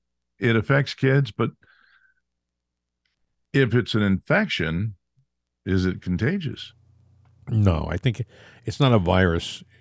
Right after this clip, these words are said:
Speaker 2: It's, it's, uh,
Speaker 1: So it's just brought on
Speaker 2: it,
Speaker 1: by
Speaker 2: it,
Speaker 1: the
Speaker 2: it, it's
Speaker 1: vaccine.
Speaker 2: brought on by the vaccine, and,
Speaker 1: Yeah.
Speaker 2: uh, it,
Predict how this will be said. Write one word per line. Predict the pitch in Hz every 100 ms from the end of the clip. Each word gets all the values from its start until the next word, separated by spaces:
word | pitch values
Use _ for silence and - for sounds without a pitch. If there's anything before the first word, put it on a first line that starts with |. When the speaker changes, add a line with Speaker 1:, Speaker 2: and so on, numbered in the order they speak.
| -
Speaker 2:
It's, | 90 85
it's, | 107 98 - -
uh, | 92 87
Speaker 1:
So | - - -
it's | -
just | 113 117 85
brought | 117 117 110
on | 104
Speaker 2:
it, |
Speaker 1:
by | 98 120
Speaker 2:
it, | 87
Speaker 1:
the | 90
Speaker 2:
it, | 87
it's | 110
Speaker 1:
vaccine. | 110 73
Speaker 2:
brought | 127 131
on | 131
by | 113 107
the | 90
vaccine, | 98 104 90 - 110 107 107 - -
and, | 90 87 87 90 85 82
Speaker 1:
Yeah. | 101
Speaker 2:
uh, | 92 80 95
it, | 98 90